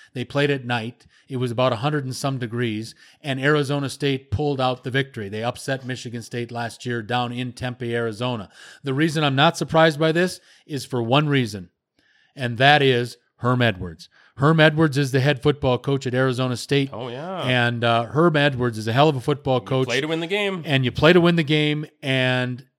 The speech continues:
Speaker 1: Herm Edwards is doing a lot of good things in Tempe, Arizona. He's bringing the right kids to Tempe, Arizona. And within a couple of years, I think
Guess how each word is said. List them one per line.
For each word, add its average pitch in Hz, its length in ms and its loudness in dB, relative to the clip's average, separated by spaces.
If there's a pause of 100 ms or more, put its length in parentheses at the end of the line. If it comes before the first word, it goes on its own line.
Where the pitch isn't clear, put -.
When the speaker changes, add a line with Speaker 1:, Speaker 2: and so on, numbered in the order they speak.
(400)
Speaker 1:
Herm 156 300 2
Edwards 135 560 4
is 127 140 -4
doing 131 240 2
a 117 60 0
lot 127 240 6
of 104 200 -2
good 160 260 6
things 147 260 0
in 135 120 -2
Tempe, 135 400 -2
Arizona. 131 500 0
He's 120 180 -6
bringing 127 300 0
the 110 80 -2
right 127 340 4
kids 147 300 -2
to 139 120 -8
Tempe, 135 460 -2
Arizona. 123 600 -2 (400)
And 131 220 -2
within 156 240 0
a 196 40 -2
couple 175 280 -2
of 156 60 2
years, 151 240 4
I 131 120 0
think 139 340 -6